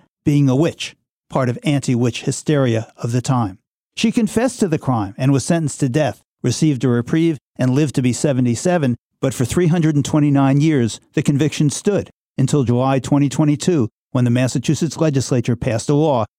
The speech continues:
declaring her innocence. A couple lessons here. First, about the reasons Johnson, an innocent person, confessed guilt. Of the fifty-five women who confessed to the crime of being a witch, none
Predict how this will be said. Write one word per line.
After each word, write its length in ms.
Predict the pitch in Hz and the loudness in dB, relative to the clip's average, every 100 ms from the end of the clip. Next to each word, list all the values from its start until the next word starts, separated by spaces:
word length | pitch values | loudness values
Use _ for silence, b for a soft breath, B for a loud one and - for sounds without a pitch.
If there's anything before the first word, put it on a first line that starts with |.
| _ | _
declaring 460 | 139 - 117 113 | -4 0 0 0
her 120 | 107 120 | 0 0
innocence. 600 | 147 127 - - - - _ _ _ _ _ _ | 0 0 -2 -8 -12 -18 _ _ _ _ _ _
A 60 | - | -4
couple 260 | - 233 202 | -2 0 2
lessons 380 | 151 123 117 104 | 2 0 -4 -4
here. 280 | 113 92 _ _ | -6 -8 _ _
First, 280 | - 196 185 | -4 -2 0
about 260 | 160 151 143 | 0 0 2
the 80 | 139 | 2
reasons 500 | 156 202 135 127 - | 2 0 0 -2 0
Johnson, 520 | 156 139 147 - 139 | 0 2 0 -2 -2
an 160 | 151 | -2
innocent 480 | 160 170 170 - 151 | 0 0 2 2 0
person, 320 | 139 127 151 - - | 0 0 -2 -4 -2
confessed 540 | 202 - 175 180 - | -2 0 0 -2 0
guilt. 400 | 160 240 165 - _ _ _ | 0 0 -2 -8 _ _ _
Of 120 | - 131 | -2 -2
the 80 | |
fifty-five 560 | 135 180 - 139 139 131 | 0 0 0 0 2 2
women 240 | 135 131 | 2 2
who 100 | 120 | 2
confessed 420 | 120 117 131 123 - | 2 0 0 -2 0
to 60 | |
the 80 | 117 | -2
crime 360 | 117 127 123 117 | 0 0 0 0
of 160 | 104 | -2
being 240 | 110 196 180 | 0 2 2
a 60 | 120 | 2
witch, 280 | 120 - - _ | 0 -2 -10 _
none 480 | 117 120 135 110 110 | -2 0 2 0 -4